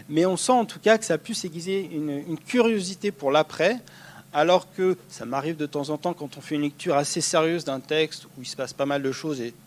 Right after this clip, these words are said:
j'ai quand même envie de le partager, je pense qu'ils ont eu leur dose. Et je, il y a beaucoup moins de chances qu'ils aient envie après d'aller emprunter le livre à l'abus pour le lire, parce qu'un peu on a fait le tour de la question. Donc ça interroge aussi le délire de maîtrise, euh, de l'enseignant,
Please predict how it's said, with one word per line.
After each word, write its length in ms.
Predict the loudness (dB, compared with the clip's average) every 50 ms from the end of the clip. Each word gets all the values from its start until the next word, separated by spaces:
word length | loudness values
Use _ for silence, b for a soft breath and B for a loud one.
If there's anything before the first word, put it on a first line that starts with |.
| -20 -20 -20 -16
j'ai 140 | -14 -12
quand 160 | -8 -4 -4 -4
même 100 | -2 -2
envie 260 | -4 -4 -4 -4 -4
de 60 | -6
le 60 | -4
partager, 600 | -2 -2 -2 -2 -2 -8 -6 -2 0 2 0 0 0 B B B B B B B B B B B -20 -20 -20 -20 -14
je 100 | -12 -4
pense 240 | 2 4 4 4 2
qu'ils 180 | 0 -2 0
ont 40 | 0
eu 160 | 2 2 2
leur 160 | 4 2 2 4
dose. 300 | 4 4 4 4 2 -2 B B B -18 -18 -14 -6
Et 280 | -2 0 2 2 2 2
je, 500 | 0 0 2 2 2 2 0 0 -2 -4 -6 -6
il 80 | -6
y 60 | -4 -4
a 40 |
beaucoup 280 | -2 -4 -4 -6 -6 -4
moins 140 | -2 -2 -2
de 40 | -2
chances 360 | 0 0 2 2 2 0 -2
qu'ils 260 | -8 -12 -10 -6 -4
aient 220 | -2 -2 -2 -4 -6 -10 -6
envie 340 | 0 2 2 2 2 4 6
après 400 | 6 6 4 4 6 6 6 8
d'aller 220 | 8 6 6 6
emprunter 380 | 6 4 4 4 2 4 4 2
le 60 | 0
livre 220 | 2 2 2 6 6
à 80 | 6
l'abus 320 | 6 6 4 2 0 0 0
pour 200 | -2 -2 -2 0
le 100 | 0 0
lire, 300 | 0 2 2 2 2 0 -2 -6 -10 -20 -10 -2
parce 200 | 0 0 0 2
qu'un 160 | 0 0 0
peu 100 | 2 2
on 100 | 2 4
a 80 | 4 2
fait 140 | 2 0 -6
le 60 | -6
tour 180 | -6 -8 -4
de 80 | 0 0
la 140 | 0 0 0
question. 340 | -2 -4 -6 -6 -6 -8 -8
Donc 140 | -6 -4
ça 80 | -2 -4
interroge 420 | -2 2 2 4 8 8 8 8
aussi 220 | 6 0 -4 -2 -2
le 100 | -2 -2
délire 380 | 0 0 0 4 6 4 4
de 80 | 4 0
maîtrise, 520 | -4 -4 -4 -6 -8 -8 -8 -6 -6 -8 -8 B B B B B B B B -2
euh, 160 | -2 0 0
de 120 | 2 4 4
l'enseignant, 580 | 4 4 4 2 0 0 2 2 0 -2 -2